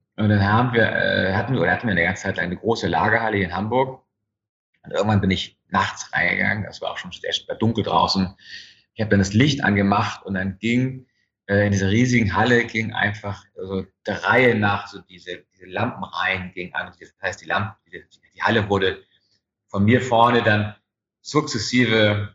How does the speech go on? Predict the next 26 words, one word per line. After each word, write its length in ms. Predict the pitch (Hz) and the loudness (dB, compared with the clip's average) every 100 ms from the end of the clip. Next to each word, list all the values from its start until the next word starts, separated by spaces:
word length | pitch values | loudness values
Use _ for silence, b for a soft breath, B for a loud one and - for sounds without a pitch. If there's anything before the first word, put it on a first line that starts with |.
| _ | _
heller 320 | 110 117 113 | -2 2 4
nach 140 | 104 104 | 2 0
hinten 260 | 120 95 | -2 -2
raus. 480 | 87 82 85 - - | -4 -2 -2 -4 -8
Das 180 | 85 - | -10 -8
war 240 | 90 87 | -8 -8
wie, 60 | 98 | -14
ein 120 | 90 | -18
bisschen 200 | - 90 | -20 -18
wie 60 | 87 | -18
so 100 | 92 | -18
ein, 140 | 90 _ | -20 _
wie 80 | |
so 80 | - | -20
ein 60 | - | -4
Lichtorchester, 800 | 113 120 - - - 113 - 85 | -2 -2 -6 -10 -2 -2 -2 -4
dass 100 | - | -4
die 100 | - | -2
Halle 180 | 95 90 | -2 -2
dann 160 | 82 | -4
so 80 | - | -4
ausgestrahlt 580 | - - - _ - 90 | -6 -6 -10 _ -18 -8
wurde, 240 | 92 - b b b _ | -6 -6 b b b _
Stück 160 | - 101 | -20 -16
für 80 | 90 | -16
Stück. 240 | - 92 | -16 -16